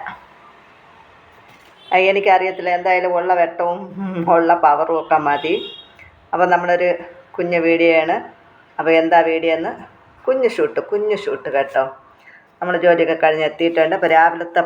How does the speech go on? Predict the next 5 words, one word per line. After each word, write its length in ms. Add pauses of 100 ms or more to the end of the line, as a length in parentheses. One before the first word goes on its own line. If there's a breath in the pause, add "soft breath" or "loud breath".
പയറുണ്ടല്ലോ, 640 (1080)
രാവിലത്തെ 460 (100)
പയർ, 280 (380)
പുട്ടിനുണ്ടാക്കിയ 640 (100)
പയർ 240